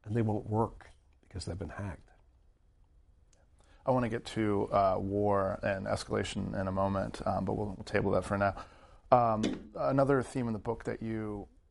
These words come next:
Speaker 2: grapple with a lot is this dynamic of the government and the private sector and who ultimately should be responsible for national defense in cyberspace, national cybersecurity. And, and you and your co-author ultimately come down on the side of the,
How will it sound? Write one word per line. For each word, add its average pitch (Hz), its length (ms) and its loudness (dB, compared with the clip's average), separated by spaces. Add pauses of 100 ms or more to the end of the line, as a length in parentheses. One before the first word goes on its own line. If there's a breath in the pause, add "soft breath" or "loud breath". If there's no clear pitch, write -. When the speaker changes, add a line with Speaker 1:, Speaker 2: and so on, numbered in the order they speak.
(140)
Speaker 2:
grapple 107 320 0
with 107 200 -4
a 113 40 -2
lot 101 440 0
is 107 360 -4 (200)
this 104 180 -6
dynamic 104 480 -4
of 101 60 -8
the 110 80 -6
government 104 520 -2
and 107 100 -8
the - 40 -8
private - 320 -4
sector - 320 -2
and 104 100 -2
who 113 360 0
ultimately 113 360 4
should - 220 0
be 107 80 0
responsible 107 480 -2
for 107 140 -4
national 98 720 0
defense - 400 -2
in - 60 0
cyberspace, - 600 -2
national 107 320 2
cybersecurity. 101 800 0 (320 loud breath)
And, 107 360 2
and 110 380 2
you 139 100 8
and 143 60 6
your 131 80 2
co-author 123 380 2
ultimately 113 600 -2
come 107 140 -2
down 101 160 0
on 98 80 -4
the 98 80 -4
side 98 300 0
of 95 160 -2
the, 104 80 -4